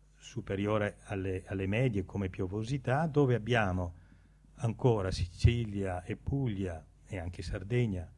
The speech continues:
con deficit di precipitazioni, mentre nel nord-est, Veneto e Friuli, le piogge cumulate, mm, si aggiravano tra i due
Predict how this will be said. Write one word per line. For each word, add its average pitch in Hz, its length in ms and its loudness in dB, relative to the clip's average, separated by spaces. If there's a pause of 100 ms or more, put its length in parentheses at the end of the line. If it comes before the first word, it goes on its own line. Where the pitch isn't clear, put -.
(380)
con 107 220 -2
deficit 101 920 -2 (320)
di 104 120 -4
precipitazioni, 117 1040 0 (840)
mentre 123 500 2
nel 107 180 0
nord-est, 117 600 0
Veneto 110 380 0
e 98 40 -2
Friuli, 135 460 0
le 160 120 0
piogge 98 380 0
cumulate, 113 800 -2
mm, 98 160 -8
si 113 200 6
aggiravano 120 920 6
tra 131 160 4
i 117 60 6
due 117 420 4